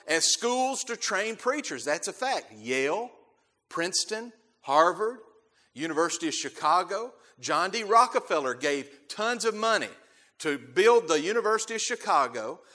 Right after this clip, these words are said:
so that they could train preachers to go out west. Yeah. You wouldn't know that today if you were on campus. You'd have no clue about that. But that's the history. Princeton was started as a Bible college, and,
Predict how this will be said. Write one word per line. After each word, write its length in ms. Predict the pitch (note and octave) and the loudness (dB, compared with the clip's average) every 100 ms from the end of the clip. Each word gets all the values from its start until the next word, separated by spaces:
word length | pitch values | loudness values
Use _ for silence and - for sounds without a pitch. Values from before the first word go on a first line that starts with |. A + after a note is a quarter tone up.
| - | -10
so 180 | - D#3+ | -6 -2
that 180 | D#3+ | 0
they 120 | D#3+ F3 | 0 0
could 180 | F#3 | -2
train 340 | - F#3 E3+ D3 | -4 -4 -4 -6
preachers 580 | - B3+ A#3 F3 D#3 - | -4 -2 -2 -6 -8 -8
to 100 | B2 | -8
go 220 | B2+ C#3 | -4 -2
out 240 | C#3 C#3 | -2 -2
west. 600 | B2+ G#2 E2+ - - - _ _ _ _ _ _ _ _ _ - | -4 -8 -10 -20 -20 -20 _ _ _ _ _ _ _ _ _ -20
Yeah. 220 | G3+ F3 _ _ _ _ _ _ _ - | -20 -20 _ _ _ _ _ _ _ -18
You 120 | A2 | -12
wouldn't 220 | A2 G#2 | -12 -10
know 120 | G#2+ | -10
that 220 | G2+ G2 | -10 -12
today 480 | - F#2 C3 A3 F3 _ _ _ _ _ - | -16 -12 -12 -14 -20 _ _ _ _ _ -20
if 140 | - | -18
you 120 | G#2 | -12
were 120 | G2+ | -12
on 120 | F2+ - | -12 -16
campus. 500 | - F2+ - C#3+ A#2 | -18 -18 -18 -18 -14
You'd 120 | A2 | -12
have 140 | G#2+ | -12
no 140 | A2 G#2+ | -12 -14
clue 300 | - F#3+ A2+ | -10 -10 -8
about 300 | G2+ - - | -12 -14 -20
that. 200 | C2 - _ - - | -20 -20 _ -20 -14
But 140 | A#2+ | -6
that's 320 | B2 C3 C#3 | -2 -2 -2
the 100 | - | -6
history. 540 | C#3 A3+ - - - - _ _ _ _ _ _ _ - | -6 -6 -8 -16 -18 -20 _ _ _ _ _ _ _ -4
Princeton 460 | G3+ C4 - G3+ D#3+ | 0 0 0 -4 -4
was 180 | C#3 | -4
started 460 | - C3 C3+ D#3+ D#3 | -4 -2 0 -2 -4
as 120 | C#3+ | -6
a 60 | A#2+ | -4
Bible 300 | A#2 A#2+ A#2+ | -2 -2 -4
college, 480 | - A#2 C#3 F#3+ | -6 -6 -4 -8
and, 100 | B2 | -12